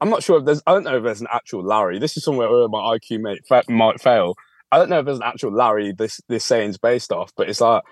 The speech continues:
happy as Larry's, like, just someone who's having the best time, almost a bit, like,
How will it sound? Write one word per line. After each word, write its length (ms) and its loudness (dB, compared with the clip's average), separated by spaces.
happy 280 0
as 120 2
Larry's, 460 0
like, 360 0
just 180 -10
someone 200 0
who's 100 -4
having 360 -2
the 160 -4
best 280 2
time, 340 4
almost 280 2
a 60 2
bit, 200 2
like, 300 0